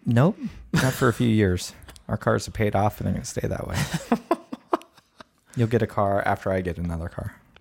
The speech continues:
Speaker 2: Again?
Speaker 1: Uh-huh.
Speaker 2: Didn't we just do that twice?
Speaker 1: Yeah. I'm kept. I'm a kept boy. <laughs>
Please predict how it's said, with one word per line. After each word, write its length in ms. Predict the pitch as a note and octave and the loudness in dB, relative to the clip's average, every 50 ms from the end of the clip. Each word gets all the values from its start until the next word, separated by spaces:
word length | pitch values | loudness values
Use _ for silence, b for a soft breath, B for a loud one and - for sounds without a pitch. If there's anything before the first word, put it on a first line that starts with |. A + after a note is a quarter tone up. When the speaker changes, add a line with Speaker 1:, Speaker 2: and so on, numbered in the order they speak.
| - B B B B B B B B B B B - | -2 B B B B B B B B B B B -4
Speaker 2:
Again? 400 | C#3+ C3 - A#2 A2 C#3+ F#3+ - - b b b b - | -4 0 0 0 0 0 -2 -4 -8 b b b b 0
Speaker 1:
Uh-huh. 200 | A2+ G#2 C#3 E3 - | 0 2 2 0 -2
Speaker 2:
Didn't 140 | - C#3 C3+ | -2 0 0
we 60 | C3+ | 0
just 200 | A#2 B2+ A#2+ - | 0 -2 -4 -2
do 120 | - C3 B2 | 0 0 2
that 160 | B2 A#2+ A#2+ - | 2 0 0 0
twice? 360 | - C3 B2+ D#3 D#3+ - - _ _ _ _ _ _ _ _ _ _ _ _ _ _ _ | 0 2 2 0 0 -4 -14 _ _ _ _ _ _ _ _ _ _ _ _ _ _ _
Speaker 1:
Yeah. 220 | - C#3 D3+ F3+ - _ _ _ _ _ _ _ _ _ _ _ _ _ _ - _ _ _ - | 2 2 2 2 2 _ _ _ _ _ _ _ _ _ _ _ _ _ _ -20 _ _ _ -2
I'm 180 | B2+ B2+ C3+ C3 | 2 2 2 2
kept. 360 | - - D#3 C3+ - - - | 2 -2 -2 -2 -2 -4 -4
I'm 100 | - A2 A2 | -2 -2 0
a 20 | |
kept 340 | - - B2+ - - - F4+ | 0 0 -4 -2 -2 -6 -2
boy. 220 | - - E2+ F2+ - | 0 0 0 0 -2
<laughs> 40 | - | -2